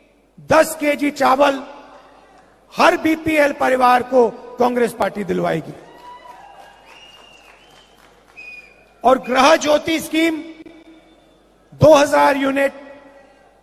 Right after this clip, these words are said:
मुफ्त में बिजली कांग्रेस पार्टी देने वाली है। तो ये हमारे वायदे हैं। एक और बात उठी थी, यात्रा में उठी थी,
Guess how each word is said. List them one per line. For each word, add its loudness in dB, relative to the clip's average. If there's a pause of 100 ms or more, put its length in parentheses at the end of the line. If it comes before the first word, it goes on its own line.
मुफ्त 2
में -2
बिजली -4 (1200)
कांग्रेस 0
पार्टी -4
देने -4
वाली -2
है। -10 (760)
तो 4
ये 2
हमारे 4
वायदे 0
हैं। -2 (1500)
एक 0
और 4
बात 0
उठी -6
थी, -8 (1300)
यात्रा 0
में -2
उठी -6
थी, -10